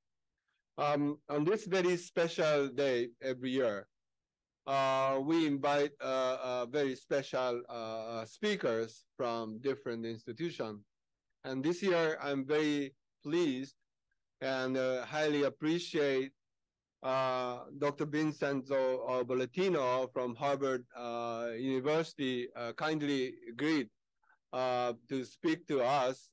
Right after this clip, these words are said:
about, uh, his, uh, rich, uh, and very valuable experiences in Asia from, from, uh, United States and, and share with us about the, the insight and perspective on the very,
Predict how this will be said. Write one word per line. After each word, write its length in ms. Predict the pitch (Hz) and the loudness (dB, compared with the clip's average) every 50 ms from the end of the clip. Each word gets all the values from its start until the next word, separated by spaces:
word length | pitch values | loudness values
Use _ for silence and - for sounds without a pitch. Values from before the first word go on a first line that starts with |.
| - - | -14 -10
about, 540 | 131 127 131 127 127 127 127 131 131 127 - - 127 | -4 -2 0 2 2 2 2 2 0 -2 -4 -4 -2
uh, 280 | 123 123 123 123 120 | -2 0 0 0 -2
his, 440 | 120 127 131 127 123 120 117 - - - | 0 0 0 0 0 -2 -4 -8 -14 -10
uh, 300 | 127 120 120 113 117 117 - 120 | -6 -4 -2 -2 -2 -4 -4 -6
rich, 420 | 131 127 123 - - - - - - 131 | -8 -12 -12 -12 -16 -18 -18 -16 -12 -8
uh, 420 | 127 123 123 120 120 117 120 117 | -6 -6 -6 -6 -6 -6 -8 -8
and 220 | 117 117 117 113 110 | -6 -6 -8 -8 -6
very 260 | 117 131 131 127 123 | -4 -2 0 0 0
valuable 480 | 110 139 139 135 131 127 123 113 117 | 0 0 0 2 2 0 -2 -2 -4
experiences 920 | 120 117 - - - 185 175 170 160 156 143 - 147 143 143 139 139 135 123 - | -4 -4 -4 -2 0 2 2 2 2 0 -2 -2 0 0 2 2 2 0 -2 -4
in 200 | - 135 139 139 | -6 -4 0 2
Asia 580 | 143 151 165 165 139 120 113 107 110 120 135 151 - _ _ _ _ _ _ _ _ _ _ _ | 2 2 2 2 0 0 -2 0 0 -2 -2 -4 -6 _ _ _ _ _ _ _ _ _ _ _
from, 320 | - 139 127 123 123 131 127 - 117 - | -2 0 0 0 -2 -4 -8 -12 -10 -6
from, 520 | - 127 123 123 123 120 123 123 120 120 - - | -4 -2 0 0 -2 -2 -2 -4 -6 -10 -10 -10
uh, 880 | 120 117 117 117 113 117 117 113 117 113 113 113 113 113 113 110 110 110 - _ _ _ _ _ _ _ _ _ _ - | -8 -6 -4 -2 -2 -2 -2 -2 -2 -2 -2 -2 -2 -2 -4 -4 -6 -8 -10 _ _ _ _ _ _ _ _ _ _ -6
United 480 | 127 127 127 127 123 117 117 117 117 | -4 -2 -2 0 0 0 0 -2 -2
States 640 | - - - 196 170 139 131 - - - - - - _ _ _ _ _ _ | -4 -2 0 2 2 2 2 0 -4 -12 -20 -20 -20 _ _ _ _ _ _
and, 480 | - 123 123 123 123 120 120 123 120 120 | -8 -6 -4 -4 -4 -4 -4 -6 -6 -6
and 300 | 123 123 120 123 120 120 | -6 -6 -6 -6 -8 -6
share 260 | - 160 151 147 139 | -2 0 2 2 2
with 220 | 135 139 127 117 123 | 2 0 -2 -2 0
us 320 | 131 135 135 135 123 123 - 127 | 0 2 2 0 -2 -4 -6 -6
about 380 | 127 127 123 123 123 127 120 | -2 -2 0 0 -2 -2 -4
the, 160 | 123 120 120 123 _ _ 131 | -8 -10 -10 -10 _ _ -10
the 180 | 120 120 123 - 135 | -8 -8 -6 -6 -6
insight 480 | 131 131 127 - - 127 123 123 123 123 - | -6 -6 -6 -4 -2 0 0 0 -2 -4 -6
and 220 | 127 120 113 113 - | -10 -12 -10 -10 -10
perspective 720 | - 117 - - - 143 123 117 - - 123 113 107 - _ _ - | -10 -10 -10 -4 -4 -4 -4 -4 -4 -4 -2 -2 -4 -6 _ _ -16
on 260 | 117 113 110 113 110 | -14 -12 -12 -10 -10
the 100 | 107 113 | -10 -10
very, 500 | 107 110 127 131 123 123 123 120 117 117 | -8 -4 -2 0 0 2 0 0 -2 -4